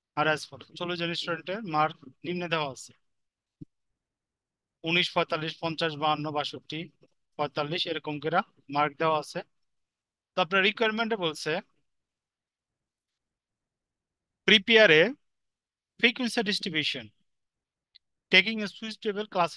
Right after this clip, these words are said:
interval। সুইটেবল ক্লাস ইন্টারভেল চুজ করে কি করো? ফ্রিকোয়েন্সি ডিস্ট্রিবিউশন টেবিল করো, যেটা নাকি আমরা বোঝার সময় শিখছি। এবং বলছে, ড্র হিস্টোগ্রাম,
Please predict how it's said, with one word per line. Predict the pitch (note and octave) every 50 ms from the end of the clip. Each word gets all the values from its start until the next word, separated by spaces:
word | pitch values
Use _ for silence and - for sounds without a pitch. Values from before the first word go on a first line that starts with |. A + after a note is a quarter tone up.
| D#3+
interval। | C#3+ - C#3 B2+ B2 _ _ _ _ _ _ _ _ _ _ _ _ _ _ _ _ _ _ _ _ _ _ _ _ _ _ _ _ _ _ _ _ _ _ _ _ _ _ _ _ _ _ _ _ _ _ - -
সুইটেবল | - - F#3 - A3+ G3+ A3 A3 G#3 -
ক্লাস | F#3+ F#3 F3 - F#3+
ইন্টারভেল | F#3 E3+ F#3 E3 D#3 D#3 -
চুজ | - F3+ E3 - -
করে | F3 D3+ D3+ -
কি | D3+ C#3+ -
করো? | C#3+ D3 E3+ G#3 - _
ফ্রিকোয়েন্সি | - G#3+ - - A3 G3 - - F#3+ F#3
ডিস্ট্রিবিউশন | F3 - - G3 E3+ E3+ E3 - F#3 F3+ - -
টেবিল | F#3+ E3+ D#3+ - - -
করো, | B2 - - - _ _ _ _ _ _ -
যেটা | E3 E3 F3 F3
নাকি | E3+ E3+ E3+ E3
আমরা | D#3+ E3+ F#3+ - - _ _ _ _ _ _ _ _ _ _ _ _ _ _ _ -
বোঝার | D#3+ E3+ E3+ F#3 - -
সময় | E3 D3+ D3+ - -
শিখছি। | - F#3+ - - - - B2 - - _ _ _ _ _ _ _ _ _ _ _ _ _ _ _ _ _ _ _ _ _ - D#3
এবং | F3+ G3 A#3 B3 B3+ B3
বলছে, | A3 F3+ - - E3+ D#3 D#3+ F3+ - - _ _ _ _ -
ড্র | - F3+ G3 G#3+ A3+ G#3 F3+ F3+
হিস্টোগ্রাম, | F3 - - G3+ D#3+ D3 C#3 A#2 A2